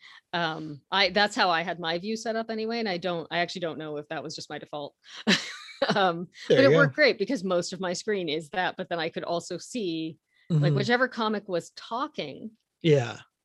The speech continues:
Speaker 1: uh, I could also see that, I could see them in the little box.
Speaker 2: Okay,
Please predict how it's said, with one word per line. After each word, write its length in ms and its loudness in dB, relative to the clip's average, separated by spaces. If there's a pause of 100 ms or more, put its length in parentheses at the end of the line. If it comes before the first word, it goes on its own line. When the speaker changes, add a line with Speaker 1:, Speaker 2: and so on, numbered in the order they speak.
Speaker 1:
uh, 300 0
I 100 -2
could 140 -4
also 280 -4
see 540 -8
that, 180 -2
I 100 -4
could 180 -10
see 120 -6
them 240 2
in 80 0
the 80 0
little 200 -2
box. 600 -10
Speaker 2:
Okay, 340 2